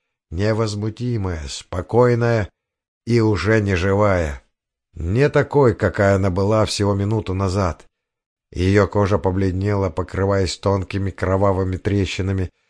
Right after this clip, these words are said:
напоминавшими узор линий на мраморе. Глаза девушки стали непроницаемо чёрными, словно залепленными изнутри грязью. Когда она улыбнулась, стало видно,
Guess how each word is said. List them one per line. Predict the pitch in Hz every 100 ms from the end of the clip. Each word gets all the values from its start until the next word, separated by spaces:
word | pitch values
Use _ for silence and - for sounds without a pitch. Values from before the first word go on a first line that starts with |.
| _
напоминавшими | 98 110 117 110 110 113 - 110
узор | 107 113 95 107 101
линий | 104 110 104
на | 110
мраморе. | 107 101 101 104 101 101 90 - _ _ _ _
Глаза | 87 87 123 127 143
девушки | 131 135 135 -
стали | 135 - 135 139
непроницаемо | 127 120 120 131 131 - 131 131
чёрными, | 127 - 120 127 131 135 131
словно | - 98 123 135 135
залепленными | 95 92 131 151 143 127 131 131
изнутри | 120 107 123 123
грязью. | 110 101 120 131 101 95 104 104 _ _ _ _ -
Когда | 92 87 95
она | 90
улыбнулась, | 87 90 95 98 87 76 - -
стало | - - 101 104
видно, | 98 120 110 98 98